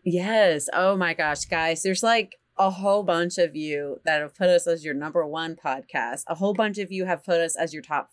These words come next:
five podcast. And then tons of you have us as your top ten podcast. So shout out to you guys. We love you guys. And, like, Merry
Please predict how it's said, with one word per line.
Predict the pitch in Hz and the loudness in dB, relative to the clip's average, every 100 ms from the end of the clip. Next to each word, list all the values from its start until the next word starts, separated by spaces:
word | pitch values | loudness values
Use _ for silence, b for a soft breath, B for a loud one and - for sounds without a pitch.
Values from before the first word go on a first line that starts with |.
| - | -10
five | 151 151 190 190 143 | -4 0 0 -2 -10
podcast. | 131 - 135 139 147 B B B | -16 -10 -8 -6 -10 B B B
And | 185 220 | -4 0
then | 220 | -2
tons | - - 190 208 220 | -4 -10 -4 -2 -2
of | 240 208 | -6 -8
you | 208 | -12
have | 170 170 185 | -6 -6 -4
us | 185 - | -8 -8
as | 151 147 151 | -10 -10 -12
your | 147 143 139 131 b b | -8 -6 -6 -8 b b
top | 165 175 - | -6 -6 -6
ten | - 143 147 147 160 156 147 | -12 -12 -14 -10 -8 -8 -6
podcast. | 135 - 147 131 113 - - b b b | -6 -8 -12 -10 -10 -14 -18 b b b
So | - 180 156 151 151 - _ - | 0 2 2 -2 -6 -10 _ -12
shout | - - 196 240 | -6 -2 0 0
out | 294 | -2
to | - 165 | -4 -8
you | 143 175 | 0 2
guys. | 165 131 131 185 | 2 -2 -4 -4
We | 262 | -4
love | 196 139 147 151 151 | -4 -8 -4 -4 -4
you | 143 | -6
guys. | 139 139 139 139 - b b b - | -6 -6 -8 -10 -12 b b b -4
And, | 156 147 147 143 - _ | -2 -2 -6 -12 -14 _
like, | 151 135 127 _ - | -8 -4 -6 _ -10
Merry | 156 156 233 294 | -2 2 2 0